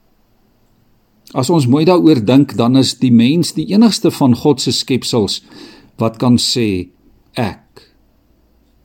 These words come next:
Ja, die mens is die enigste skepsel wat, wat leef met 'n selfbewussyn. As ons mooi daaroor dink, dan, dan het diere en voëls en visse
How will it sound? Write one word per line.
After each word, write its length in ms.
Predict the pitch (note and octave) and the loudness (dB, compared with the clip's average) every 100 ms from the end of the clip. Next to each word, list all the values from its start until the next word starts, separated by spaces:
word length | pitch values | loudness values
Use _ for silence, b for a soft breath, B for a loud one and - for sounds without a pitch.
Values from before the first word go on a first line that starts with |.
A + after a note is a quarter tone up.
| _ A#2 | _ -4
Ja, 80 | |
die 160 | A#2 C3 | 0 4
mens 400 | A#2+ C3+ F#3 - D3+ | 4 2 0 0 -4
is 100 | - | -2
die 100 | D3+ - | -6 -2
enigste 340 | F#3 F#3 - D#3 | 0 0 -2 -4
skepsel 560 | - F3 D#3+ - E3 A#2 | -2 -4 -4 -2 -2 0
wat, 240 | A2 - - B B B - | -2 -4 -18 B B B -4
wat 200 | A#2 A#2 | -2 2
leef 500 | G#2 A#2 G3 F3 - | 4 4 2 0 0
met 220 | B2+ C3 | 0 0
'n 40 | |
selfbewussyn. 1300 | B2 - F3+ E3+ E3 - B2 G2 A2 B2 - F#2 F2+ - - _ _ _ _ _ _ _ _ _ _ _ _ - | -2 -2 -2 -2 -2 -2 -2 0 0 0 -4 -6 -8 -14 -20 _ _ _ _ _ _ _ _ _ _ _ _ -8
As 160 | D#3 | -2
ons 160 | G#3 - | -2 0
mooi 180 | D#3 G3+ | 0 2
daaroor 380 | F#3+ E3+ C#3+ A#2 | 2 2 0 2
dink, 320 | C3+ C3+ - | 0 0 0
dan, 300 | A#2 A#2+ - B B B B - | 2 2 0 B B B B -4
dan 140 | B2+ | 0
het 180 | D3 A2+ - _ | 0 -2 -12 _
diere 640 | B2 C3+ F3+ F#3+ F3 E3 - | 0 2 4 4 4 2 -2
en 320 | - G2 F#2 | -2 -2 -2
voëls 640 | - F3 E3+ E3+ C#3+ - | 0 6 6 6 2 -4
en 200 | A#2 F#2 | -4 -6
visse 580 | - E3+ - E3 A#2+ | -2 -2 0 0 -2